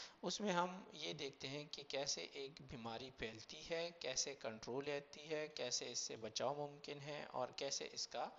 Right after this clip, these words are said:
खात्मा किया जा सकता है। इसमें फिर हम देखते हैं कि प्रिवेलेंस क्या है और इंसिडेंस क्या है। तो देखें, प्रिवेलेंस जो है is a measure of existing disease in a population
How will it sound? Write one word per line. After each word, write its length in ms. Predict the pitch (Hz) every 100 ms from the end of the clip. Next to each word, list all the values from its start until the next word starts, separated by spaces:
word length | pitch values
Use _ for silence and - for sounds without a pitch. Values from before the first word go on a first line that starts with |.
| - - -
खात्मा 520 | - 139 120 123 135 196 -
किया 220 | 123 113
जा 160 | 101 92
सकता 400 | - - - 101
है। 240 | 92 - - - - - - - - - - - - - - - - - - - -
इसमें 340 | 208 - 220
फिर 200 | 214 196
हम 220 | 185 180 156
देखते 340 | 143 143 170
हैं 260 | 156 165 160
कि 160 | 156
प्रिवेलेंस 640 | 143 143 120 127 165 180 -
क्या 140 | 156
है 260 | 156 160 165
और 280 | - 135 -
इंसिडेंस 540 | 127 113 123 107 98 -
क्या 180 | 95
है। 220 | 98 - - - - - -
तो 80 |
देखें, 380 | 165 180 - 220
प्रिवेलेंस 640 | - 165 151 170 214 220 -
जो 80 | 151
है 380 | 139 139 -
is 80 | 147
a 80 | 143
measure 360 | 131 135 165 185
of 140 | 175
existing 920 | - 147 143 139 208 - - 226 214
disease 440 | 170 151 151 139 135
in 40 |
a 80 | 123
population 560 | 123 - 113 110 107